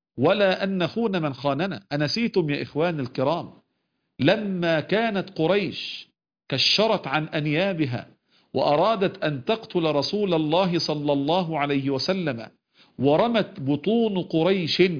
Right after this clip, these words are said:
وعائلات قريش رسول الله صلى الله عليه وسلم عن قوس واحدة، ورغم ذلك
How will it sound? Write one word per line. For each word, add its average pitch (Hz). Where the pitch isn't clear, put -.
وعائلات 143
قريش 165
رسول 214
الله 180
صلى 156
الله 165
عليه 147
وسلم 160
عن 139
قوس 180
واحدة، 147
ورغم 131
ذلك 143